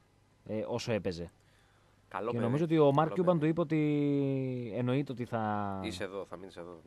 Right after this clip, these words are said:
Speaker 1: θα μείνεις εδώ και τον Αγιατόκο, θα σου κάνω ένα άγαλμα το οποίο δεν θα έχει ξαναγίνει ποτέ.
Speaker 2: Αυτό, ναι.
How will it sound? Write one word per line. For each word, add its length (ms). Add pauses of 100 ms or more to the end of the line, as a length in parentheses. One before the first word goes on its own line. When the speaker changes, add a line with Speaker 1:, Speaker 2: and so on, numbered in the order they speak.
(220)
Speaker 1:
θα 100
μείνεις 160
εδώ 80
και 60
τον 120
Αγιατόκο, 240
θα 60
σου 80
κάνω 120
ένα 160
άγαλμα 260
το 80
οποίο 120
δεν 100
θα 60
έχει 80
ξαναγίνει 280
ποτέ. 220
Speaker 2:
Αυτό, 240 (180)
ναι. 60